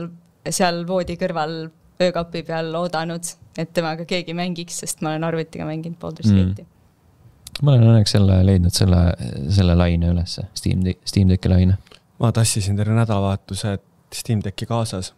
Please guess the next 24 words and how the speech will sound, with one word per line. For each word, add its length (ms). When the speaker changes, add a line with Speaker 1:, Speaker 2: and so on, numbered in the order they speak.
Speaker 3:
võtsin 320
neid 160
välja 240
selle 240
jaoks, 320
et 80
kui 140
keegi 240
küsis, 260
mis 160
asi 160
see 240
Steam 320
Deck 240
on, 80
siis 160
ma 80
näitasin 480
ja 80
siis 80
ma 80
panin 160
karpi 240
tagasi. 300